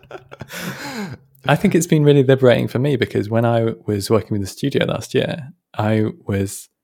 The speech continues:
doing, uh, we st-, start at ten, finish at six. And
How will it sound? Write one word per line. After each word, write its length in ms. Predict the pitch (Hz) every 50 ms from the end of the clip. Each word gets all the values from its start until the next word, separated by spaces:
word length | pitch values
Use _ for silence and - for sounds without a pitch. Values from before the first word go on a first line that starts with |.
| _ _ _ -
doing, 560 | 104 95 95 92 92 92 90 90 98 104 - _ _ _ _ _ _ _ _ _ _ _ _ _ _ _ -
uh, 140 | 101 95 95
we 120 | 98 98
st-, 320 | 98 - - - - - -
start 200 | - - - -
at 60 | -
ten, 280 | - 160 165 170 170 165
finish 260 | - 120 107 107 -
at 100 | - -
six. 380 | - - - - - - - _ _ _ _ _ _ _ _ _ -
And 400 | 110 107 107 107 107 104 101